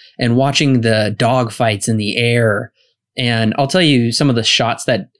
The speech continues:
give me chills every time I watch this movie is when Tom Hardy's plane runs out of gas, and he is not gonna land until he knows they're safely off. And you just see this, that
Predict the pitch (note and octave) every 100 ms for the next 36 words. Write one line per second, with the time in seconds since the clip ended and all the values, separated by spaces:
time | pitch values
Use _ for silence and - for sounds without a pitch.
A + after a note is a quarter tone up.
0 | _ _ B2 A#2+ A#2+ G#2+ - A2 A2+ C3+
1 | - - - A2+ A2+ B2 G#2 G#2 A2 B2+
2 | C3 B2+ B2+ C3+ C#3+ - _ _ _ _
3 | _ - B2+ A#2 A2 B2+ B2 A#2+ A#2 G#2
4 | - _ _ _ _ _ _ - D3+ C#3
5 | C#3 C#3 A#2+ - - B2+ B2+ A#2+ A2+ -
6 | A#2+ A#2+ A#2+ A#2 G#2+ G#2+ A2 G#2 - -
7 | - _ _ B2 A#2+ A#2 A2 B2 A#2+ A#2+
8 | A#2+ B2+ C#3 B2 B2+ A2+ A#2 A#2+ A2+ G#2
9 | - A2 A#2 A2 A#2 A2+ A#2 A2+ A#2 G#2+
10 | - A#2 A2+ A2 A2 G#2 - - - -
11 | - B2 A#2+ C#3 - C#3 C3 - A#2 D#3+
12 | D#3 D#3+ A2